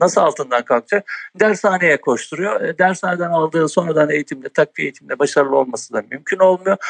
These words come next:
Ha, işlerinden duran saat gibi bir iki tane başarılı olan çıkıyor mu? Çıkıyor. E, o zaman ona bakıp da, e, işte bütün sistemi yüzde doksan sekizi,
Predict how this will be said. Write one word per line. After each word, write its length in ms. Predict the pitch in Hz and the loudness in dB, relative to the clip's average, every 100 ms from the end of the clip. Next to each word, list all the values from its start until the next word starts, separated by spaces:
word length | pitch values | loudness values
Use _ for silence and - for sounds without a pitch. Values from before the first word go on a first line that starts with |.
| - | -8
Ha, 180 | - 196 | -2 0
işlerinden 640 | 180 - 190 180 185 180 170 | 0 -2 0 2 0 0 -2
duran 220 | 175 170 | 0 2
saat 380 | 175 175 165 165 | 2 2 2 0
gibi 200 | - 156 | -2 -2
bir 80 | 160 | 0
iki 200 | 160 - | -2 -2
tane 300 | 165 151 147 | 0 0 0
başarılı 380 | 151 - 147 147 | -2 0 -2 0
olan 200 | 147 151 | 2 0
çıkıyor 280 | - - 160 | -2 -4 -4
mu? 60 | |
Çıkıyor. 340 | - 190 - 120 - - _ - | -4 -4 0 0 -2 -20 _ -2
E, 60 | - | 0
o 220 | - 175 | 2 2
zaman 340 | 190 196 202 - - - - | 2 2 -2 -4 -20 -10 -4
ona 260 | 165 180 | -2 0
bakıp 320 | 180 - 208 | 0 -2 -2
da, 260 | 190 165 123 | 4 4 2
e, 100 | 143 | -4
işte 420 | 135 - 165 151 143 143 143 | -8 -4 0 0 -2 -10 -10
bütün 180 | - | -4
sistemi 500 | 208 - 147 180 151 | -4 -6 -4 -2 0
yüzde 180 | 170 156 165 | -2 0 2
doksan 340 | 170 - 165 | 0 2 -2
sekizi, 580 | 147 - - 127 156 180 | -2 -10 -14 -4 0 0